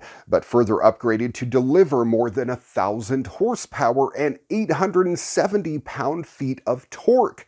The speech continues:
With these impressive output numbers, Rezvani says the revamped tank is now the most powerful production S U V in the world.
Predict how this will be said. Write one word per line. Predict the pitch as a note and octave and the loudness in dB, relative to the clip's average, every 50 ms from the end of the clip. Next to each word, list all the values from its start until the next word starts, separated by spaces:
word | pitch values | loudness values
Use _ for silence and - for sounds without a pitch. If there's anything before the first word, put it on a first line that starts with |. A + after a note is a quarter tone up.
| - - - - - - - - - | -20 -20 -18 -18 -20 -20 -20 -8 0
With | A2+ C#3 B2+ - - | 4 4 4 4 2
these | C#3 B2+ - | 0 0 2
impressive | A#2+ A2 - C3+ B2 A#2 - A#2+ F#2 | 0 0 2 2 2 2 2 4 4
output | G#2+ A#2 - - - C3 G2+ - | 6 6 4 4 0 -2 -2 0
numbers, | B2 B2 B2 A2+ C#3 C#3+ C#3+ A2+ | 0 -2 0 0 0 -2 -2 -2
Rezvani | A2+ A#2 A#2+ A2+ G#2 F#2 F#2 A2 A#2 B2 C#3 C#3+ C3 | 0 0 0 0 0 2 4 4 4 4 2 0 -2
says | - - - C#3 C#3 C#3+ D#3+ D3 A#2+ | -2 0 2 2 2 2 0 -2 -2
the | A2 B2+ A#2+ A#2+ | 0 0 2 0
revamped | A2 G2+ A2+ C#3 D#3 D#3 A#2 A#2 C3 B2+ B2 - - - | 0 0 -2 -2 -2 0 0 0 0 0 -2 -4 -8 -8
tank | - - D3+ F3 G3+ - - | -4 0 0 0 0 0 0
is | C#3+ B2+ G#2+ A2+ | -2 -2 0 0
now | B2 B2 B2+ C3 D3 D#3+ F#3 F3+ G3+ | -2 0 2 2 2 4 4 4 4
the | D#3+ C#3+ | 2 2
most | B2+ B2 A2+ G#2 - - - | 2 0 -2 -4 -8 -14 -12
powerful | - - A#2 C#3 F3+ G3 G3 F3 - - G#3+ G3+ | -6 -2 0 2 4 4 4 2 4 2 2 2
production | - - - F3 D3 B2+ A2+ D3+ F#3 A3 - - - C#3 A2 F2+ F2+ - - - - - _ _ - | 2 2 2 2 2 4 4 4 4 4 2 -2 -2 -2 -2 -2 -4 -8 -12 -18 -20 -20 _ _ -4
S | G2+ A2 - - - | -2 -2 -4 -4 -4
U | A#2+ A#2 A2+ | -2 -2 -2
V | G#2 F2+ E2 D2+ F2+ | -2 -4 -6 -4 -4
in | G#2 A2 | -2 -2
the | A#2+ | -2
world. | B2 B2 C3 C#3 C3+ C3+ B2+ A#2 F2+ - - | -4 0 2 2 4 4 4 4 2 0 -4